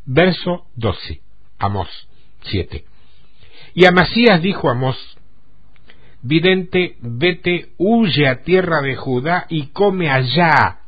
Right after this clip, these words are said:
tu pan, y profetiza allá. Y no profetices más en Betel, porque es santuario del rey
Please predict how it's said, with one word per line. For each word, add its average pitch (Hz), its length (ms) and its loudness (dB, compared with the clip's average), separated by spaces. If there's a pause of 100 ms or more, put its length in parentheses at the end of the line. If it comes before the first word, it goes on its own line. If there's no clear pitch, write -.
tu 113 160 -2
pan, 92 340 -2 (840)
y 160 100 2
profetiza 147 1000 0
allá. 120 560 0 (1000)
Y 165 120 4
no 185 240 4
profetices 156 680 0
más 151 260 -2
en 147 120 0
Betel, 143 540 -2 (960)
porque 147 360 2
es - 300 0
santuario 170 680 4
del 151 160 4
rey 170 360 4